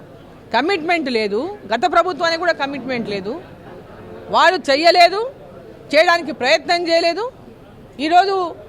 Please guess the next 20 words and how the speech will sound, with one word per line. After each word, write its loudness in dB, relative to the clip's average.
భారతీయ 0
జనతా 0
పార్టీ -2
మీద -6
ఏదో 0
రకమైనటువంటి -4
బురద 0
జల్లేటటువంటి -2
ప్రయత్నం -10
చేస్తుంది, -8
అందుకని -10
వాళ్ళు -4
చేయలేకపోయినందుకు. -4
భారతీయ -4
జనతా -4
పార్టీ -8
very -6
committed -6
party. -8
కమిట్మెంట్తో, -2